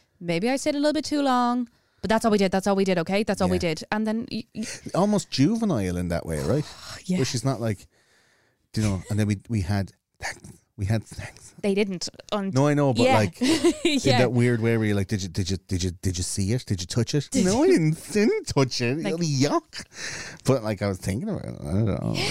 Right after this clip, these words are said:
Speaker 2: Like,
Speaker 1: But she was getting attention
Speaker 2: it's fucking
Speaker 1: from
Speaker 2: weird, man.
Speaker 1: It is.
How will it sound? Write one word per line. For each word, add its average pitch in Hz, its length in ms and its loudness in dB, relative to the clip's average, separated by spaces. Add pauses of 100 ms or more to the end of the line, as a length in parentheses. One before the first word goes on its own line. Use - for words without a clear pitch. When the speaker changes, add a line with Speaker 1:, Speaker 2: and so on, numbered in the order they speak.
Speaker 2:
Like, - 160 -12 (320)
Speaker 1:
But 254 120 0
she 254 120 -2
was 240 160 0
getting 262 320 -2
attention 190 760 -2 (720)
Speaker 2:
it's 110 160 2
fucking 135 300 -6
Speaker 1:
from 104 200 0
Speaker 2:
weird, 87 360 -2
man. 71 240 -6
Speaker 1:
It 208 160 0
is. 165 480 -2